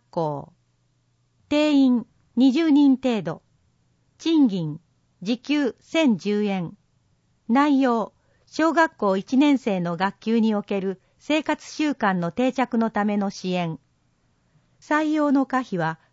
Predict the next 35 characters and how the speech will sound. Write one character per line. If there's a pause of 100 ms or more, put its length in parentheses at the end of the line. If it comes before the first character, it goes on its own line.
学
校
長
に
よ
る
面
接
の
上
決 (140)
定。 (1040)
勤
務
時
間、 (160)
曜
日
等
は (380)
勤
務
校
に
よ
り
異
な
り
ま
す。 (1120)
申
し
込
み、